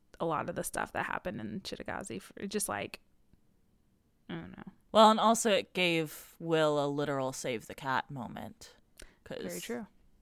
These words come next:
Speaker 2: they beat up the cat and Will was like, "Stop beating up that cat."
Speaker 1: Will's such a
Speaker 2: That's how
Speaker 1: hero.
Speaker 2: we know
Speaker 1: That's how
Speaker 2: Will
Speaker 1: you
Speaker 2: is
Speaker 1: know.
Speaker 2: a hero.
Speaker 1: That's how
Speaker 2: Right.
Speaker 1: you know.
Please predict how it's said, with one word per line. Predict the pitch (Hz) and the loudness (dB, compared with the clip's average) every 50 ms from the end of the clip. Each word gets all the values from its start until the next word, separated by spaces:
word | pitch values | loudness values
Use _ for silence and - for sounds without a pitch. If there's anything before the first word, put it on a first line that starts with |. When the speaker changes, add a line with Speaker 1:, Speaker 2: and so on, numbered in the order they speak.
| - _ _ _ - | -20 _ _ _ -2
Speaker 2:
they | - 156 147 | -2 -2 0
beat | - 147 143 139 | 0 -2 -2 -2
up | 127 107 - | -2 -4 -4
the | - 127 | -8 -10
cat | - 143 135 117 - | -2 0 0 0 0
and | 147 151 | -2 -4
Will | 143 135 135 | -4 -4 -4
was | 123 113 - | -6 -6 -6
like, | 135 127 - | -8 -8 -8
"Stop | - - 160 131 113 - | -8 -4 -2 -2 -2 -2
beating | - 131 107 110 101 | -4 -8 -8 -8 -8
up | 101 101 - | -10 -10 -8
that | - - - - | -10 -10 -10 -10
cat." | - - 254 120 - 190 | -10 -6 -4 -2 -2 -2
Speaker 1:
Will's | 202 208 - | -2 -4 -6
such | - 233 - - 226 | -8 -10 -10 -10 -14
a | 208 202 202 | -14 -12 -6
Speaker 2:
That's | 190 147 160 202 226 | -2 -2 0 0 2
how | 247 | 0
Speaker 1:
hero. | 147 143 | 0 0
Speaker 2:
we | 139 139 | 0 -2
know | 139 139 139 139 135 139 - - _ _ _ _ _ _ _ _ _ | -2 0 0 0 -2 -2 -4 -8 _ _ _ _ _ _ _ _ _
Speaker 1:
That's | - - | -4 -2
how | 143 | 0
Speaker 2:
Will | 127 127 | 0 0
Speaker 1:
you | 135 | 0
Speaker 2:
is | - | -2
Speaker 1:
know. | 165 | -4
Speaker 2:
a | 151 | -6
hero. | - - - - - - 185 175 - _ _ - | -8 -8 -10 -10 -10 -10 -12 -12 -16 _ _ -10
Speaker 1:
That's | 202 - | -8 -6
how | - 277 | -2 -2
Speaker 2:
Right. | 294 277 | 0 0
Speaker 1:
you | 269 | 0
know. | 240 214 185 196 190 | 0 -2 -4 -6 -8